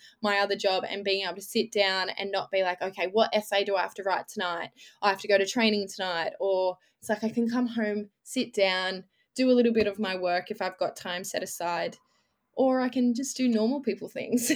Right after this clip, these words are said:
<laughs> I always say, like, people are like, "What are you gonna do over the summer now that you're not playing?" And I'm like, "Oh, just normal people stuff.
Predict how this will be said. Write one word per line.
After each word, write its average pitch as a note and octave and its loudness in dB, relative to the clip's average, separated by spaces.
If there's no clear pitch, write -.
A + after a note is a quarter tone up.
<laughs> - -16
I C#4+ 0
always C4 6
say, A#3 6
like, A3+ 6
people B3 2
are A#3 6
like, B3 -4
"What D#4 2
are - 4
you D#4 2
gonna E4+ 0
do E4 2
over D4+ 2
the C#4 -4
summer A#3 0
now A3 2
that A3 0
you're A#3+ 2
not A#3 4
playing?" A3+ 2
And F3+ -8
I'm F#3+ -8
like, G#3 -6
"Oh, A3 -6
just - -8
normal A#3+ 2
people A#3 -4
stuff. - -16